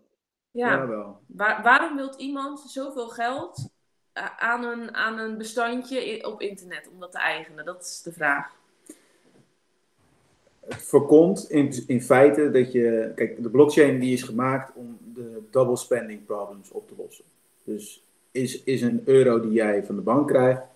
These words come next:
Speaker 2: wel die euro die jij wilde hebben? Toch? Zij hoeven niet per se een euro tegenover die één euro o-,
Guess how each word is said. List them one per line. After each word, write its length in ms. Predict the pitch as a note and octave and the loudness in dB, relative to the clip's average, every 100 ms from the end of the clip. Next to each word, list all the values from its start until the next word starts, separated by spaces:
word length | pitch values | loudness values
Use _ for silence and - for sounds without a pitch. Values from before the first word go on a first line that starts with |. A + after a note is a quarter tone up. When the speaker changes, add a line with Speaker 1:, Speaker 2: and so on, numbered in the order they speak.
| _ | _
Speaker 2:
wel 220 | - A#2 A#2 | 0 2 2
die 100 | A2+ | 2
euro 440 | A#2 A2+ G#2+ G#2 | 4 4 4 2
die 100 | G#2+ | 0
jij 160 | G#2+ G2+ | 0 2
wilde 240 | G2+ G2+ | 0 -2
hebben? 280 | F2+ F2 - - _ _ _ _ _ - | -6 -10 -12 -20 _ _ _ _ _ 0
Toch? 260 | D3 D#3 D#3 - _ _ _ _ _ _ | 2 2 -2 -16 _ _ _ _ _ _
Zij 240 | - B2+ | 0 6
hoeven 220 | A#2+ A2+ A2 | 8 6 2
niet 140 | C3+ | -2
per 80 | - | -2
se 120 | G#2+ | -2
een 160 | G#2 G#2+ | 0 2
euro 300 | B2+ A#2+ G#2 | 4 4 2
tegenover 480 | G#2 G2+ G#2 A2 G#2+ | 0 0 0 0 0
die 100 | G#2 | -2
één 160 | A2+ A2+ | 0 0
euro 260 | B2+ B2 | 2 2
o-, 320 | - G#2+ G#2+ | 2 0 -4